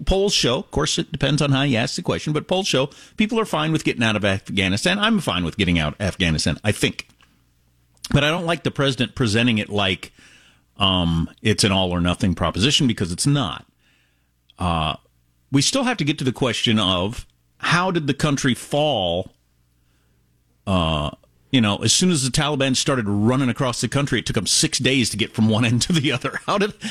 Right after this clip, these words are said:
how the hell did that happen, and how did we miss that? And that hasn't been completely answered yet.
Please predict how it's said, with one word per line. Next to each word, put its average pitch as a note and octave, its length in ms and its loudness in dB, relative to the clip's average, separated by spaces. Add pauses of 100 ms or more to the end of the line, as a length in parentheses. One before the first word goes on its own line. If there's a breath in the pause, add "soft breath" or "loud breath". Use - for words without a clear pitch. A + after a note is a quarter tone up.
how A3+ 100 0
the G#3 140 0
hell F3 180 2
did C#3 180 0
that F3 220 0
happen, G#2+ 320 2
and A2 100 4
how B2+ 140 2
did A2 140 0
we A2+ 120 4
miss G#3+ 240 2
that? G2+ 240 -2
And B2+ 100 2
that F#3 140 -2
hasn't D3+ 320 0
been A#2+ 200 2
completely A2 480 0
answered F#2 440 0
yet. D2 200 0